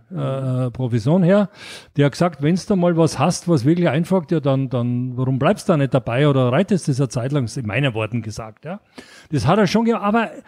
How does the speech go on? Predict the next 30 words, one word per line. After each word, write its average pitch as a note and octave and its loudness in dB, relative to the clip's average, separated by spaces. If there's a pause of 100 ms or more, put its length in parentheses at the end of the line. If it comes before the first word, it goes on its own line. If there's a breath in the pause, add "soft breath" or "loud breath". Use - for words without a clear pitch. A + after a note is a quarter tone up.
(200 loud breath)
es E3 0
ist A3+ 0
klar, G#3+ -2
du E3+ 2
bist G3 0
schnell G3 0
draußen. G#3 2
Wenn C#3 2
du C#3 2
sagst, - -6
nee, G3 2
ich G#3 -2
habe E3 2
jetzt C3+ -2
keine B2+ 0
Zeit G3 0
zu - -6
dem G#3+ 2
Verlag G#3+ 0
oder D3+ -2
nee, E3+ 0
zu D#3 -2
dem, G3+ -2 (320 loud breath)
wir B2+ -2
sagen, B2 -4
holen A#2+ 0
wir C#3+ -2
uns D3+ -4
einen A3 -2
anderen. G#3 0